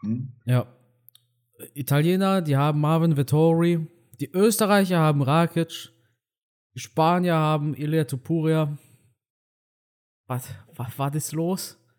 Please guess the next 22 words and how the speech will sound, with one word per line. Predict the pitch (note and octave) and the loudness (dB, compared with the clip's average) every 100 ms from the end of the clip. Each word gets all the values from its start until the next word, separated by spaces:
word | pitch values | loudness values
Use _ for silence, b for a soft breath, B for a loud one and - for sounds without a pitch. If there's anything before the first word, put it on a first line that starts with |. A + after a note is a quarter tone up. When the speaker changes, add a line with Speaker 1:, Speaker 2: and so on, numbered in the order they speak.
| _ _ _ _ _ _ _ _ _ _ _ | _ _ _ _ _ _ _ _ _ _ _
Speaker 2:
Was | - C#3 | -6 -2
ist | D3+ - | -2 0
los | E3 F3 | 0 0
in | E3+ | 0
Deutschland? | D3+ C3+ B2 A#2 G#2+ - b b b | 2 2 2 -2 -4 -6 b b b
Boah, | E3+ - | -8 -2
Abus | F#3 G#3 B3 | 0 2 0
ist | G#3 G#3+ | -2 0
natürlich | G3 G3+ G3 G3 - | 0 2 0 0 -4
unsere | F3 D#3+ D#3 | -2 0 -2
große | C3+ E3+ E3+ C#3 | 0 0 0 0
Hoffnung. | C#3+ C#3+ B2 G2+ - _ _ | -2 -4 -8 -8 -8 _ _
Speaker 1:
Abus | A#2+ C#3 D3 D3 - | 2 4 4 4 2
ist | C3 | -4
eine | C3+ | 0
Maschine | B2 A2+ - A#2 A2 G2+ | 0 0 -2 0 0 -2
und | A2 | -2
von | A2+ A2+ | 0 4
dem | B2+ C#3+ | 6 6
Speaker 2:
Ja. | A#2+ | 6
Speaker 1:
halte | C#3 D#3 | 4 4
ich | D3+ | -2